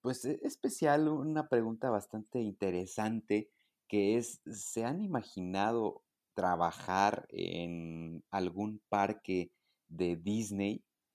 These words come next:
Esta es una pregunta que es bien interesante porque, bueno, yo creo que muchos hemos crecido, si no con, con la idea de visitar este lugar, que para muchos de nosotros es un lugar que representa, pues, desde luego, mucha felicidad, mucha magia,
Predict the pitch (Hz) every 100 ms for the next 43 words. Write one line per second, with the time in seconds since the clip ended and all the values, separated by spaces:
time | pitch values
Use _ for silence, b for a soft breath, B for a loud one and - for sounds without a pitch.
0 | _ - - 294 302 302 196 170 185 -
1 | - 175 190 190 170 139 160 160 - 110
2 | - 107 - 131 127 92 135 175 180 139
3 | 143 143 143 131 135 - 98 95 117 127
4 | 120 - 98 104 120 - 165 135 101 92
5 | _ b b b b - 104 98 98 95
6 | 113 131 135 104 - - 113 - 104 90
7 | 101 - - 90 87 85 85 90 95 107
8 | 92 85 95 101 95 95 104 95 95 98
9 | - 90 92 92 - 98 95 90 - 87
10 | 87 87 90 98 87 90 95 - 80 -
11 | 85 92 98 92 92 - 82 90 92 98